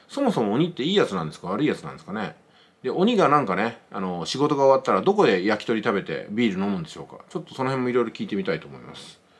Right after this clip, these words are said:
昔からお盆は地獄の蓋が開く、故人の霊が帰ってくると伝えられています。この時期にあの世に思いを馳せる方も多いのではないでしょうか。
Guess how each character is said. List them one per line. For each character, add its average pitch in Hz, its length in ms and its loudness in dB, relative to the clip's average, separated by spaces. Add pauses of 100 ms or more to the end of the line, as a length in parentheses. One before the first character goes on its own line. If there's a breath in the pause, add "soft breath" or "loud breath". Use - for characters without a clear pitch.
(500 soft breath)
昔 185 320 0
か 180 100 2
ら 160 260 4
お 123 60 -4
盆 123 240 4
は 76 180 -4 (460)
地 110 140 -4
獄 165 180 4
の 160 80 6
蓋 131 220 2
が 123 100 2
開 101 180 -2
く、 - 300 -14 (200)
故 160 140 -2
人 135 180 0
の 92 100 2
霊 98 160 4
が 80 140 -4
帰 123 160 -6
っ 131 60 -2
て - 120 -14
く - 100 -10
る 78 100 -12
と - 200 -2 (260)
伝 87 180 -6
え - 20 -8
ら 82 100 -6
れ 82 80 -6
て 80 100 -10
い 78 40 -6
ま 78 100 -6
す。 - 260 -16 (540 soft breath)
こ 180 120 -2
の 202 120 4
時 202 80 -2
期 165 120 0
に 117 120 0
あ 113 120 0
の 135 100 2
世 147 100 2
に 110 140 0
思 113 240 0
い 101 60 0
を 85 60 -2
馳 - 160 -12
せ - 80 -8
る 101 60 -4
方 107 180 -6
も 95 140 -4
多 110 80 0
い 170 40 2
の 160 120 0
で 85 80 -6
は 80 60 -6
な 76 60 -8
い - 40 -10
で 151 60 -14
し - 100 -14
ょ - 40 -18
う - 20 -18
か。 - 180 -16